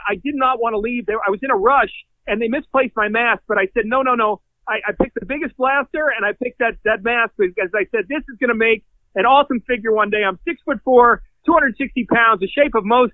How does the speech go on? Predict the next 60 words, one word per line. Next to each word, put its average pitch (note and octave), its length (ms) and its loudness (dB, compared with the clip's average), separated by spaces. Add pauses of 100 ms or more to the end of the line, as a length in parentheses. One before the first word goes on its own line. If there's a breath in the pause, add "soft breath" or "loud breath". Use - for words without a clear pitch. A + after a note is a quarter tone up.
(320)
Star A#3 240 4
Wars G#3+ 240 0
fans. A3 320 -2
So G3+ 80 -4
we're, G3+ 160 0
we're F#3+ 100 -2
big, B3+ 300 -6
we're G#3+ 120 2
burly, B3 420 4
we A3 100 -8
like A3 180 0
to F#3+ 80 -10
throw B3 180 0
back A3+ 200 2
a G3 60 -6
beer A#3 400 2
and, E3+ 140 -4 (200)
and F#3+ 140 -2
have A#3+ 140 0
a A3 40 0
burger. A#3 480 2 (160)
I G#3+ 100 0
said, C4+ 100 -8
"There's C4+ 160 -4
no E4 260 0
six-foot-four C4 600 2
other B3 160 2
than A3+ 100 0
I A3+ 160 4
G G#3+ 220 -8
eighty-eight." A#3 480 -2
So G#3 260 0 (360)
God C#4 200 4
willing, C4 360 2
uh, G#3+ 160 6
hopefully, B3 440 0
uh, G#3 160 4
things B3 200 -6
will A#3 80 -4
come A3 240 -4
through A3+ 240 -4
for G#3+ 160 0
me. G#3 180 0
And, F#3 160 -4 (220)
and F#3+ 100 2
I've A#3+ 120 2
just A#3+ 120 -4
been A#3 120 -2
grateful A#3 360 2
for G3 140 -2
Disney G#3 340 2
for G3 100 2
allowing G3+ 300 4
me G3+ 60 2
this F#3+ 160 0
opportunity, G3 500 2
especially A3 380 2
during G3+ 200 2
this F3+ 160 -2
time G3 320 4